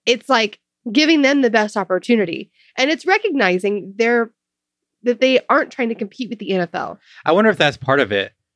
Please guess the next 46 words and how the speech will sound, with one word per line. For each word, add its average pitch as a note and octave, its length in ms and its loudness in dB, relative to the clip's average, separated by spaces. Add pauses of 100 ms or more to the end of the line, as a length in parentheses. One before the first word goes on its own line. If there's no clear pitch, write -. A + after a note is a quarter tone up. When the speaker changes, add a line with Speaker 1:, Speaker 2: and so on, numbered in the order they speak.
(300)
Speaker 2:
just D3 160 0
to C3+ 60 -8
show D#3 140 0
the C3 120 2
N B2 60 2
F B2+ 140 -2
L A#2 100 4
is G2 60 -4
like, G#2 140 -4
"Hey, A#2+ 140 0
we're A2+ 100 0
not A#2 160 -2
gonna, A2+ 180 -4
like, G2+ 300 0 (520)
try B2+ 200 0
to A2 60 -16 (180)
sweep, - 360 0 (140)
sweep C3+ 240 0
under B2 220 0
you G#2 240 -2
and G2+ 140 -6
snatch A#2 320 -4
these G#2+ 160 -6
guys G#2+ 260 0
straight A2 240 -2
out F#2+ 80 -4
of - 60 -20
college." F#2 380 -4
Speaker 1:
We're A#3+ 100 2
not B3 120 0
trying B3 160 -8
to G#3+ 60 -6
gouge G3 260 -2
your F3+ 100 -2
talent. E3+ 400 -6 (160)
Speaker 2:
Yeah. G2+ 240 -2 (300)
Did B2+ 80 -2
we B2 80 4
exhaust A#2+ 280 0
that C#3 120 0
topic? D3+ 440 -2
Speaker 1:
I D#4+ 180 -2
think E4+ 240 -6
so. C4+ 260 -4 (340)
Speaker 2:
All G3 240 0
right. G3 360 0